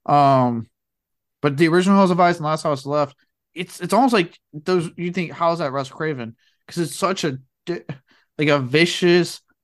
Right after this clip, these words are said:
pissed off, primal Craven you're getting. And then you watch some of his other stuff, like People on the Stairs, Serpent and Rainbow,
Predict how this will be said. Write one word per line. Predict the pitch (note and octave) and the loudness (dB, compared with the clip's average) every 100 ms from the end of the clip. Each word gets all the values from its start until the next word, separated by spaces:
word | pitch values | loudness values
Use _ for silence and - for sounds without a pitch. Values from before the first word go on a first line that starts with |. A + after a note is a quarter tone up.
| _ | _
pissed | - F3+ F3 - | -4 -4 -2 0
off, | D3 D3+ D3+ _ | 0 0 -2 _
primal | - C#3 C#3 D3+ D3 D3 | -12 -8 -6 -4 -6 -6
Craven | C#3 C3+ C#3+ | -6 -6 -4
you're | D3+ D#3 | -6 -4
getting. | E3 E3 E3+ E3+ _ _ _ - | -4 -4 -6 -10 _ _ _ -6
And | D#3 | 2
then | F#3+ G3 | 4 4
you | F#3+ | 4
watch | F3 E3+ - | 4 2 0
some | F3 | -4
of | D#3+ | -4
his | D3 | -2
other | F3 G#3+ | -4 -4
stuff, | F3+ D#3 | -6 -8
like | C#3+ B2+ | -8 -12
People | C3 C3 | -12 -10
on | A#2+ | -10
the | |
Stairs, | B2+ D3+ D3 D3 | -4 0 2 0
Serpent | C#3+ B2+ A2+ | -2 -8 -6
and | |
Rainbow, | B2+ D#3 D3+ D3 D3 C#3 | -4 -2 0 2 2 0